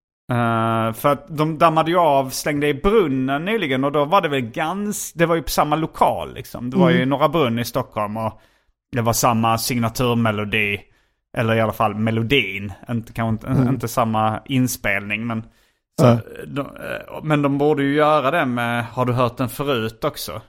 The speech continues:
Speaker 2: Mm. Pitcha.
Speaker 1: Ja. Jag gjorde det i och för sig till sista avsnittet av, eh, när jag hade, eh, mitt sä-, kartlivade Z T V-program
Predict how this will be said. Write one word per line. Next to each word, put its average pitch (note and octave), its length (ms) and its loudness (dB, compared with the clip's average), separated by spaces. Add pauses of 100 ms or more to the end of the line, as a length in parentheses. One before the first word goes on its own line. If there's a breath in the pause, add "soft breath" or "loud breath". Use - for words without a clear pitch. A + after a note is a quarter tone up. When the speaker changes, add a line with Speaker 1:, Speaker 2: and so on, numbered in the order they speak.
(200)
Speaker 2:
Mm. G#3+ 240 0 (1500)
Pitcha. D#3+ 460 2 (840)
Speaker 1:
Ja. D3+ 260 0 (540)
Jag C#3+ 120 4
gjorde F3+ 240 6
det E3+ 60 2
i D#3+ 40 2
och D3+ 40 -2
för - 80 -14
sig C#3 200 -2
till B2+ 100 -6
sista - 400 -4
avsnittet B2+ 680 -4
av, A2+ 380 -2
eh, A2+ 220 -2 (140)
när B2+ 100 -4
jag A#2+ 60 0
hade, A#2 480 0 (1600)
eh, A#2 280 6
mitt B2 360 4
sä-, C#3+ 260 2
kartlivade C#3 640 4
Z D#3 420 0
T A#2 220 -2
V-program A2+ 640 -2